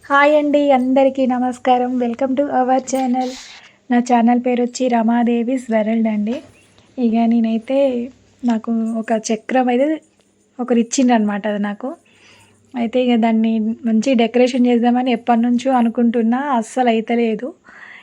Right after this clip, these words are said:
ఇక సరే తీ అని చెప్పేసి ఇక మొన్న అయితే ఒక పెయింట్ డబ్బా అయితే ఇక బ్లూ కలర్ది అనమాట, స్కై బ్లూ. ఇక ఆ పెయింట్తో అయితే ఆ పెయింట్ వేస్తున్నా ఇక మొత్తం.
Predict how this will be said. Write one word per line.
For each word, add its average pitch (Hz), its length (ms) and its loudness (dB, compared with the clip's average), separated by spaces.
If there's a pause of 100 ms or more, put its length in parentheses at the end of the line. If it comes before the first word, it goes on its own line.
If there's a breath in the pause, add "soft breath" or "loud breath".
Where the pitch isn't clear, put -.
(200 loud breath)
ఇక 240 160 0
సరే 226 280 0
తీ 233 300 -2
అని 226 180 0
చెప్పేసి 233 380 -4
ఇక 240 160 -2
మొన్న 220 380 -2
అయితే 220 220 -4
ఒక 247 120 -2
పెయింట్ 220 420 -2
డబ్బా 226 320 -2
అయితే 226 600 -2
ఇక 226 360 -6
బ్లూ 214 240 -2
కలర్ది 220 420 -2
అనమాట, 202 300 -8 (100)
స్కై 220 340 -6
బ్లూ. 220 320 -4 (720 soft breath)
ఇక 233 80 -2
ఆ 220 40 -2
పెయింట్తో 220 520 -4
అయితే 226 300 -4
ఆ 277 40 -2
పెయింట్ 226 360 0
వేస్తున్నా 233 400 -2
ఇక 202 140 -8
మొత్తం. 220 420 -12